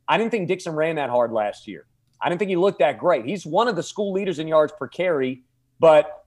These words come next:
uh, maybe to a greater degree than E T N, seemed really,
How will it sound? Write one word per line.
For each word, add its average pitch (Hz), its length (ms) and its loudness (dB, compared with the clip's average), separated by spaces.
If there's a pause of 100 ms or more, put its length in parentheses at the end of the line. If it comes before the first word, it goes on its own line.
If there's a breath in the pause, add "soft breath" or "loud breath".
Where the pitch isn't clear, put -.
(100)
uh, 147 180 -8
maybe 240 280 2
to 185 200 2
a 156 80 6
greater 170 320 4
degree 170 360 -2
than 143 140 0
E 170 160 -10
T 160 240 -8
N, 120 200 -6
seemed 143 320 -10
really, 202 680 2